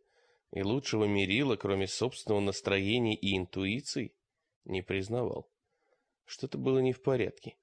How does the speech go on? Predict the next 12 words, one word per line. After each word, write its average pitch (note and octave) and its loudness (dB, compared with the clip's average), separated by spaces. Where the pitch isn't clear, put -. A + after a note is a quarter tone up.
Бери A2+ 2
больше. B2+ -2
Случилась G#2+ -2
беда. A2 -4
В - -20
какой-то D3 0
миг A#2 2
Вергес A2 2
подумал, B2+ 4
что B2+ 0
вернулся G#2+ 2
Ершон. C3 -2